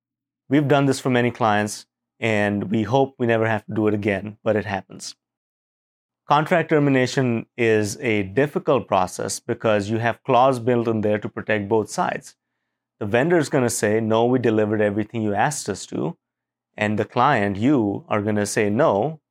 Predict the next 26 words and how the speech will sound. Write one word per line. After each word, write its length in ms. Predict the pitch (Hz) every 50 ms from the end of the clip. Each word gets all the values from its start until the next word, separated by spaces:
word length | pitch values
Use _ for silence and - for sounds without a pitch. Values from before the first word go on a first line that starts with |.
| _ _ _ _ _ _ _ -
your 180 | - 110 110
product 400 | 107 - 113 104 101 110 110 104
doesn't 320 | 104 101 98 98 117 117 123
work." 360 | 170 202 - - - - - _ _ _ _ _ _ _ _ _ _
So 140 | _ - -
how 160 | - 117 113
do 80 | 120 120
you 100 | 120 113
get 160 | 113 117 110
out 140 | 107 104 104
of 40 | 101
this 160 | 101 98 -
contract? 480 | - 117 107 104 - - - - - _ _ _ _ _ _ _ _ _ _ _
The 140 | - 113 117
vendor 400 | 110 131 160 185 196 165 139 127
will 180 | 117 120 117 113
say, 340 | - - 117 107 113 120
"Of 180 | - - - -
course 240 | - 196 196 190 -
you 40 | 196
can 160 | 180 156 131
get 140 | - 110 104
out 120 | 104 101
of 60 | 98 101
the 80 | 101
contract, 600 | - - 98 95 98 - 104 - - - _ _